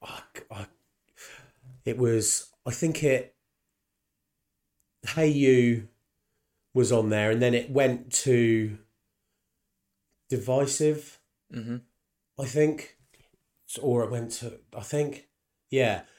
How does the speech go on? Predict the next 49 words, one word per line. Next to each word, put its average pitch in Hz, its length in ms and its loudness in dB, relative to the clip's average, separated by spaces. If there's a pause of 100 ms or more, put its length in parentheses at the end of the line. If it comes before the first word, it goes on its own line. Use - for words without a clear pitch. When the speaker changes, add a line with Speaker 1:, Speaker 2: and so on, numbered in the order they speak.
(160)
Speaker 1:
And 117 300 0
I 131 100 -2
must 135 240 0
say, 123 120 2
the 113 100 -4
first 127 360 0
time 117 320 0
I 113 60 0
was 107 120 -2
listening 113 320 -2
to 101 120 -6
it, 101 200 -6 (400)
I 117 60 -8
didn't 131 200 2
even 123 120 4
realise 127 380 4
it 110 60 0
had 113 100 -6
changed 117 320 0
tracks. - 560 -4
Speaker 2:
Yeah. - 260 -6 (160)
Speaker 1:
It 120 140 -2
kind 123 240 2
of 107 160 -2
just - 240 -8
blended. 110 640 -2
Speaker 2:
Yeah, 101 320 0
I 131 80 2
listened 131 320 -2
to 110 100 -8
seven 101 520 -4
tracks - 440 -6
like 85 160 -8
that, 92 200 -10 (420)
and 101 80 -6
I 101 60 -8
thought, 104 320 -6
"This 139 420 -2
is 107 220 -8
Speaker 1:
<laughs> - 0 -
I, 107 60 -4
Speaker 2:
long." 214 240 4
Speaker 1:
I 190 180 2
don't 233 260 2
think 180 220 -2
it's 160 160 -2
that 156 260 -2
bad. 104 360 -6 (200)
Speaker 2:
Hmm. 131 120 -12